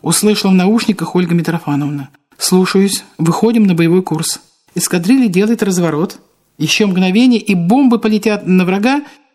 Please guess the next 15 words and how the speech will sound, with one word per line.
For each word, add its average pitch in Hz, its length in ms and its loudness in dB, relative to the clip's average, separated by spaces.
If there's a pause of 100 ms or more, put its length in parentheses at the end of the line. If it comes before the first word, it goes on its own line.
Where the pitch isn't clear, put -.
и 190 120 0
тут 247 340 0
из 175 100 2
облаков 175 400 -2
появляется 175 440 -2
восемь 170 320 0
мессеров. 151 560 -2
Они 190 240 4
яростно 185 540 0
атакуют, 202 440 0
пытаясь 190 400 -2
разогнать 180 480 0
строй 175 300 -2
наших 160 320 -2
бомбардировщиков. 160 840 -4